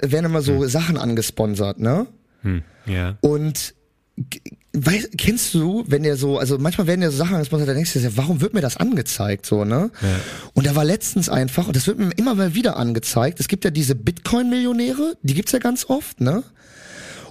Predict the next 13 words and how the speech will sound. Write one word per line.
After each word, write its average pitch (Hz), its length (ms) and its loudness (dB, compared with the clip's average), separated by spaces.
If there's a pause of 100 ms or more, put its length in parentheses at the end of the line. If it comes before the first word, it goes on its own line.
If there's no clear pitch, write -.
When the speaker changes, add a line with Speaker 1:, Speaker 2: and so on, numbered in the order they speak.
(100)
Speaker 1:
Und 240 400 0
da 156 40 4
Speaker 2:
Ja. 151 80 2
Speaker 1:
gibt's 196 140 2
ja 233 60 4
noch 202 80 2
diese 170 380 2
Motivationscoach-Leute, 139 1900 0
ne? 151 300 2
So, 127 360 0 (520)
so 135 340 4
irgendwie 147 340 0
so, 135 480 2